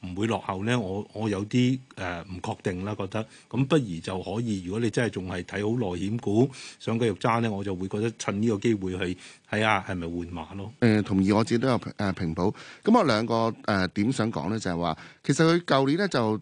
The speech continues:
Speaker 2: 發咗所謂嘅盈喜，其實呢就調返轉，一啲人就覺得佢第四季業績係差過預期嘅。
Speaker 1: 嗯。
Speaker 2: 咁所以佢呢出咗嗰個所謂嘅盈喜呢，嗰下呢佢自己就先跌先。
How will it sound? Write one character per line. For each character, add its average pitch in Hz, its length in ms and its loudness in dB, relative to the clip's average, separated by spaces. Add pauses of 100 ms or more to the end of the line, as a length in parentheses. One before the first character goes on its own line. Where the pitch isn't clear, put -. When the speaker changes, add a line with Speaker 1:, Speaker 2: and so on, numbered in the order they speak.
(100)
Speaker 2:
發 131 160 2
咗 151 180 0
所 117 320 0 (140)
謂 - 20 0
嘅 107 120 0
盈 92 280 -4
喜， 104 160 0
其 135 160 2
實 127 180 -2
呢 185 120 2
就 131 160 0
調 120 200 2
返 165 220 2
轉， 139 100 0
一 151 40 2
啲 156 100 0
人 127 140 2
就 104 80 0
覺 120 100 -4
得 160 80 0 (100)
佢 - 140 2
第 104 80 4
四 117 160 2
季 113 80 4
業 117 300 2
績 156 140 0
係 135 40 4
差 147 300 -2
過 139 120 -2
預 104 160 -4
期 110 120 -4
嘅。 101 180 0
Speaker 1:
嗯。 131 400 8
Speaker 2:
咁 208 140 2
所 202 120 4
以 202 40 4
佢 160 180 4
呢 190 140 4
出 226 120 -2 (120)
咗 156 80 4
嗰 156 120 2
個 143 240 2
所 123 200 0 (160)
謂 127 80 -2
嘅 - 20 2
盈 110 240 0
喜 123 140 2
呢， 160 100 4 (200)
嗰 135 260 4
下 143 120 -2
呢 156 120 2
佢 160 140 -2
自 139 220 0
己 139 180 2
就 127 100 2
先 131 220 -4
跌 117 140 -4
先。 110 280 -2